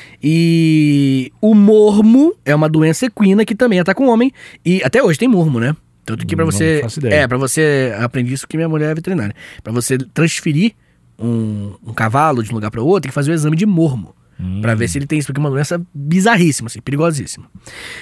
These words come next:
Speaker 1: Ah, é transmitida pela mosca nos estábulos, e ela produz úlceras na pele. Se você pega mormo, tu pode morrer.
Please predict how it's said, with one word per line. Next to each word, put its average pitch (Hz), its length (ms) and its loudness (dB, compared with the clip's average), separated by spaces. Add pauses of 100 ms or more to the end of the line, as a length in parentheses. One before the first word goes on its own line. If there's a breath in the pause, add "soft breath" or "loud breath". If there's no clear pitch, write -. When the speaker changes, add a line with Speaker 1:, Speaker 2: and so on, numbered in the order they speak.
(120 loud breath)
Speaker 1:
Ah, 156 460 4
é 170 120 4
transmitida 214 340 4
pela 254 160 4
mosca 247 420 4
nos 262 180 4
estábulos, 254 720 -2
e 131 120 2
ela 151 140 2
produz 196 400 2
úlceras 196 420 2
na 226 120 0
pele. 160 280 0
Se - 80 -12
você 120 140 -10
pega 175 280 -4
mormo, 165 600 0 (400 soft breath)
tu 107 80 -14
pode 110 320 -10
morrer. 185 360 -4